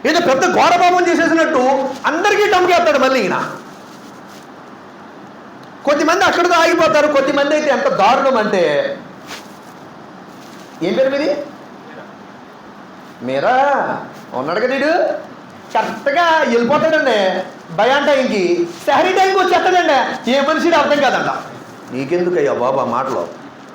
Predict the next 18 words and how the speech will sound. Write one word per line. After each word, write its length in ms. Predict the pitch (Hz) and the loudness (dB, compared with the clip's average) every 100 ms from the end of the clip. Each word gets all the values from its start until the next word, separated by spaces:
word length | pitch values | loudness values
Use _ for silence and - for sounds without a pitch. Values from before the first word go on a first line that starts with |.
| - - - - - - - - - - - - 123 | -20 -20 -20 -20 -20 -20 -20 -20 -20 -20 -20 -6 -4
అతడి 260 | 151 160 | 0 0
ముఖద్దర్లో 640 | 156 147 190 185 196 196 196 | 0 -2 -2 0 0 2 2
అల్లా 240 | 165 185 | 2 2
పెట్టాడు, 560 | 185 180 156 185 185 185 | 0 0 -2 0 0 0
వచ్చాడు, 580 | 196 170 170 190 190 196 | 0 0 0 0 0 0
తిన్నాడు, 580 | 196 175 175 190 185 | 0 -2 0 0 0
వెళ్ళాడు, 680 | 202 - 196 202 175 127 117 - - - | 0 0 0 2 2 0 -4 -8 -10 -4
పుణ్యం 340 | 214 254 262 | 0 2 2
నీకొచ్చింది, 800 | 208 240 240 233 226 170 127 110 - - - | 0 0 0 0 -2 -2 -4 -6 -10 -18 -6
నీ 180 | 170 294 | -2 2
అదృష్టం 420 | 311 381 349 359 | 2 2 2 2
అది, 480 | 359 349 240 - - - - - - - - - - - - - - - - - - - - - - | 2 0 -2 -4 -6 -12 -18 -20 -20 -20 -20 -20 -20 -20 -20 -20 -20 -20 -20 -20 -20 -20 -20 -12 -2
నీ 80 | 294 | 0
అదృష్టం 400 | 285 403 403 427 | 2 0 2 2
అది. 520 | 427 415 269 - - - - - - - - - - - - - - - - - - - - - - - | 4 2 2 -2 -6 -10 -18 -20 -20 -20 -20 -20 -20 -20 -20 -20 -20 -20 -20 -20 -20 -20 -20 -20 -10 0
ఏ 40 | |
అల్లా 220 | 262 277 | 2 4
పెట్టలేడా? 680 | 339 277 349 339 330 370 349 | 2 2 2 4 4 2 -4